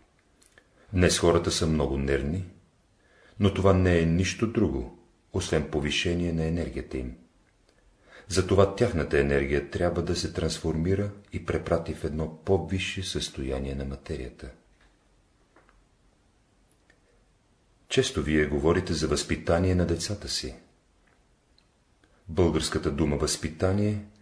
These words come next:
значи да отхраниш. Така и пчелите се грижат за отхранването на своите царици. Когато искат да отхранят царици, те им дават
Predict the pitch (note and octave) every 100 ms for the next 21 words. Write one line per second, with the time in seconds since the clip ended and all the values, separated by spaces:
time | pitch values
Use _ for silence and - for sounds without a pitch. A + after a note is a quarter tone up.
0 | _ - F2 G2+ F2+ D#2+ D#2 - C#2+ B1+
1 | B1+ - - - - _ _ _ _ _
2 | _ _ _ _ _ _ _ _ _ _
3 | - G#2 A#2+ A#2 - G#2+ G#2+ - D2 D#2+
4 | D#2+ D2+ D#2 C#2+ - E2 E2+ F#2 F2+ E2+
5 | D#2+ - C#2+ C#2 - - D#2+ D#2 - -
6 | - - - - _ _ _ _ _ _
7 | _ _ _ - _ - F2 E2 F2+ G#2
8 | - - D#2 E2 D#2 C#2+ - D#2+ D2 C#2
9 | - E2+ - D2+ C#2 - - _ _ A2
10 | G#2+ G2 G2+ G2+ -